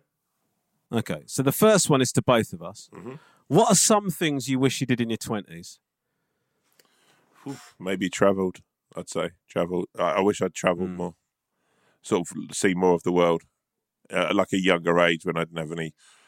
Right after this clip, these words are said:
Speaker 2: sort of proper responsibilities and I could have been a bit more carefree.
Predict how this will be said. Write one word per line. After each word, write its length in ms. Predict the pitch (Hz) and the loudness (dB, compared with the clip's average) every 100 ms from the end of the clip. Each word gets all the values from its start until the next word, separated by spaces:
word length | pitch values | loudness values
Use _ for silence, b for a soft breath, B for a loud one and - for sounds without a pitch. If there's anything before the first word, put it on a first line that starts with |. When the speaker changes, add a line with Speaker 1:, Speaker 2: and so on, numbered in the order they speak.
| b b | b b
Speaker 2:
sort 240 | - 110 85 | -6 -2 -2
of 260 | 82 - - _ _ - | -4 -10 -20 _ _ -2
proper 260 | 92 82 | -2 0
responsibilities 840 | 87 85 92 87 85 87 85 76 82 | -2 0 0 0 0 0 2 0 -4
and 80 | 85 | -6
I 20 | |
could 140 | - | -6
have 80 | 85 | -6
been 120 | 90 85 | -4 -6
a 60 | |
bit 140 | 82 - | -6 -4
more 160 | 82 | -4
carefree. 640 | - 90 87 - 92 90 | -2 -2 -2 -2 0 0